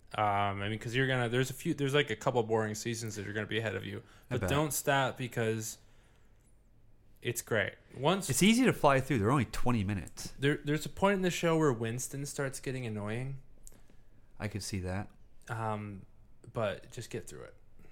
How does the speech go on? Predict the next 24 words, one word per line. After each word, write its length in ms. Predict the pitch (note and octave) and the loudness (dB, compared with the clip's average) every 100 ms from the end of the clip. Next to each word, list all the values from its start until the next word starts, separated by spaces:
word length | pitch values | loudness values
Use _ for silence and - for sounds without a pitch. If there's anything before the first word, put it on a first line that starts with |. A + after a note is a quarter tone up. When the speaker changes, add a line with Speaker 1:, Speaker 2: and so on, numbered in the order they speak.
| - - - | -18 -16 -14
Speaker 2:
Okay. 220 | F#2 - - - - - - - - | -12 -14 -18 -20 -20 -20 -20 -20 0
Speaker 1:
All 220 | C3+ C#3+ | 2 6
right. 260 | D3 C3+ C#3+ | 6 6 4
<laughs> 0 | |
So, 540 | - - - - D3+ A#2 | 4 2 4 6 6 6
um, 340 | C3+ B2+ A#2+ - - - | 4 2 -2 -12 -20 -4
Jeremy, 400 | - F3+ C#3 G2+ G#2 - - - - G#2+ - - A2+ - | 2 4 4 0 -6 -16 -20 -18 -16 -16 -16 -16 -10 0
I 80 | C3 | 2
asked 260 | C#3 D#3 | 2 0
you 60 | D3+ | 0
this 160 | D3 | -2
off, 280 | - A#2+ B2+ - - - | 0 0 -2 -6 -20 -4
off, 300 | B2+ B2 - | 2 2 4
uh, 260 | A#2+ A2+ A2 | 2 4 2
mic, 380 | C3 A#2+ - - | 0 -2 -6 -8
but 200 | E2+ - - - - - - - - | -8 -8 -16 -20 -20 -20 -20 -20 -10
do 100 | A2 | -6
you 120 | B2 | -4
know 160 | C3+ B2+ | 0 2
what 140 | C3 | 2
a 60 | A#2+ | 2
Rickroll 640 | B2 A#2+ - D#2 E2+ C2 | 2 0 -4 -10 -10 -12
is? 220 | C2 - - - _ - - - - - - | -14 -16 -16 -20 _ -20 -20 -20 -20 -20 -4
Speaker 2:
No. 480 | A2+ A2+ A2+ F2 | 2 4 4 2